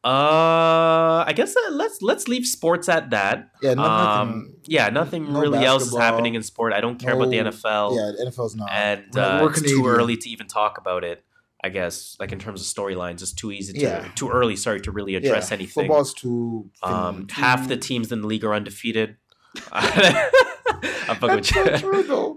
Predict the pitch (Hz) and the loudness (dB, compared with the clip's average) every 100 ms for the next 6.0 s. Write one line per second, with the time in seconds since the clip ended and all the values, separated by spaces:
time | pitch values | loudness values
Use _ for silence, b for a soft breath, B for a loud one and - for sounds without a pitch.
0 | - - 220 233 240 120 120 123 123 - | -8 2 6 8 8 6 6 2 0 -10
1 | - 139 104 - - 147 139 120 101 - | -2 0 2 0 -2 0 2 2 0 -2
2 | 113 101 - 92 107 - 113 104 95 92 | -4 -4 -6 -4 -4 -4 -6 -2 -2 -2
3 | 90 104 117 170 170 - - 156 139 - | -2 -2 0 -2 -4 -10 -4 -2 -2 -4
4 | 139 - 117 104 110 107 101 104 139 - | -6 -4 -2 0 0 -4 -4 -2 -2 -6
5 | - 107 87 117 139 135 151 131 - - | -10 -6 -2 -2 -4 -2 -2 -2 -8 -20